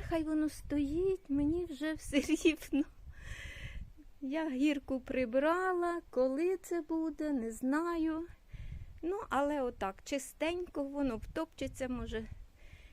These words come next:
бур'яни тут не будуть. І лишила собі камінців, щоб зробити гарно ще одну такий полу-, півколо. І все, оце вже і вечір.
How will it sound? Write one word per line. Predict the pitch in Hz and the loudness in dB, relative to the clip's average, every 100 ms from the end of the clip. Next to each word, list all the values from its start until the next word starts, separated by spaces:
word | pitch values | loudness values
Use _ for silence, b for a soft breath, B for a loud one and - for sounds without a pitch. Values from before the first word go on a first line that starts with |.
| B | B
бур'яни | 208 233 226 220 208 196 | 0 2 2 0 0 -4
тут | - 190 | -6 -8
не | 208 196 | -6 -4
будуть. | 208 311 262 262 - | -2 0 0 -2 -4
І | 277 330 339 | -2 0 0
лишила | 302 262 262 262 226 | 0 -2 0 -2 0
собі | 220 226 214 | -2 -4 -2
камінців, | 214 220 208 214 - 262 | -2 -2 -2 -4 -6 -6
щоб | - 180 | -6 -8
зробити | 180 185 185 180 - | -6 -4 -2 0 -2
гарно | 185 180 175 165 | 0 0 0 -4
ще | 185 - 165 | -6 -2 0
одну | 160 156 170 160 | 0 -2 -6 -6
такий | - - - - - - - - - | -6 0 2 2 2 2 4 4 4
полу-, | 220 185 180 - - - | 2 2 0 -6 -10 0
півколо. | 269 233 - 185 175 185 285 - - - - - B B B B B B B B B - - - - - | 2 2 0 0 2 2 0 -2 -14 -14 -6 -6 B B B B B B B B B -6 -6 -6 -6 0
І | 381 | 2
все, | - - 440 B B B B B B | 4 4 4 B B B B B B
оце | 262 - 262 | 2 4 2
вже | 285 339 | 2 0
і | |
вечір. | 302 277 - 302 - | 2 2 2 2 2